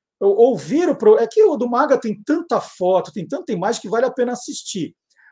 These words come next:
Mas dá pra ouvir também no Deezer, no Spotify, no SoundCloud toda semana. E né, é, pra quem tá chegando agora, o lembrete. Os programas agora, esses que a gente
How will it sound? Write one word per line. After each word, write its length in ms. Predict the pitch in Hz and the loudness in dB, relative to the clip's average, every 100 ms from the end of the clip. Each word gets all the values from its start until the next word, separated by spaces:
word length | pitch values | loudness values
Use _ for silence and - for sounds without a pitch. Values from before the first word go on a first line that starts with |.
| - | -6
Mas 220 | 180 156 | -4 0
dá 140 | 175 180 | 0 2
pra 180 | 240 | 4
ouvir 440 | 277 330 190 240 240 | 4 2 0 -6 -2
também 340 | 247 190 208 | 0 2 2
no 140 | 233 190 | 2 -2
Deezer, 480 | 147 214 220 233 226 | -4 -6 2 2 2
no 100 | 214 | -2
Spotify, 640 | - 220 - - 185 202 | -2 -2 -2 0 0 0
no 80 | 208 | -4
SoundCloud 760 | - 202 202 208 175 175 180 170 | -4 -4 -4 -2 2 2 0 -4
toda 220 | 190 185 | -2 -2
semana. 560 | 196 247 247 156 123 - _ _ _ _ _ _ - | 0 -2 0 -2 -4 -8 _ _ _ _ _ _ 2
E 420 | 240 311 392 - _ _ 175 | 4 4 2 0 _ _ -2
né, 640 | 175 196 156 160 147 143 | 2 2 4 2 2 -2
é, 40 | 143 | -2
pra 100 | 175 | -2
quem 300 | 214 214 208 | 0 0 2
tá 140 | 214 | 2
chegando 400 | - 190 190 202 | 4 4 4 2
agora, 500 | 202 165 185 220 262 226 - | 2 6 6 6 2 0 2
o 240 | 208 220 | 2 4
lembrete. 600 | 226 269 208 180 - - _ _ _ _ _ | 4 6 6 6 2 -12 _ _ _ _ _
Os 180 | 269 311 | 0 0
programas 680 | - 285 220 220 240 247 214 | 0 0 4 6 6 2 0
agora, 400 | 202 165 185 185 | 0 4 4 6
esses 480 | 180 214 - 165 156 | 6 6 4 -14 -12
que 120 | - | -6
a 60 | 156 | -6
gente 580 | 135 156 147 - 135 | -6 -12 -12 -12 -12